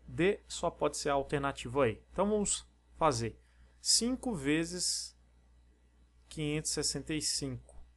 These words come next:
Cinco vezes cinco, vinte e cinco, vai dois. Cinco vezes seis, trinta, com dois, trinta e dois, vai três.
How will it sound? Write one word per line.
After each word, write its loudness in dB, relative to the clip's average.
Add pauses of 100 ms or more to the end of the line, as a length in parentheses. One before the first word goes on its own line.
(500)
Cinco -2
vezes 6
cinco, -2
vinte -4
e -2
cinco, -2
vai 6
dois. 2
Cinco -2
vezes -2
seis, -2
trinta, -4
com -6
dois, 2
trinta -6
e -2
dois, 2
vai -2
três. 0